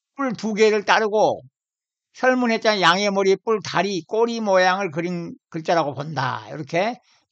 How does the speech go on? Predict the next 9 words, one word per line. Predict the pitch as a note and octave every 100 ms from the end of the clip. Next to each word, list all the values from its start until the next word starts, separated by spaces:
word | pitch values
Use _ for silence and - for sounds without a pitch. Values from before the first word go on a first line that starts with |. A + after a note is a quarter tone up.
| -
양을 | E3+ F#3
이렇게 | E3+ E3 E3+
해서 | E3+ F3 G3+
요 | E3+
글자로 | D#3+ E3+ F3 E3+
본다 | C#3 D3+ D#3
이거예요. | C#3+ D3+ D3+ D#3
이렇게 | C3+ C3 D#3 E3 C#3
양. | C#3 C#3+ D3